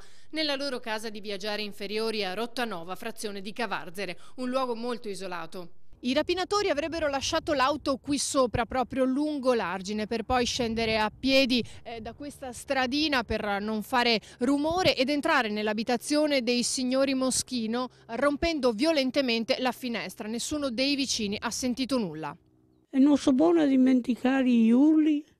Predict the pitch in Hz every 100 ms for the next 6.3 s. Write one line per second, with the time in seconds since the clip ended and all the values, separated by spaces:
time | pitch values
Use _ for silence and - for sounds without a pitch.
0 | _ _ _ _ _ _ _ - 254 240
1 | 220 208 196 196 247 285 294 233 - 220
2 | 202 180 202 214 208 - 214 202 185 190
3 | 165 165 - 180 _ _ _ _ _ _
4 | - - - 339 349 415 381 269 294 -
5 | 359 359 302 262 277 302 302 233 208 -
6 | 233 220 233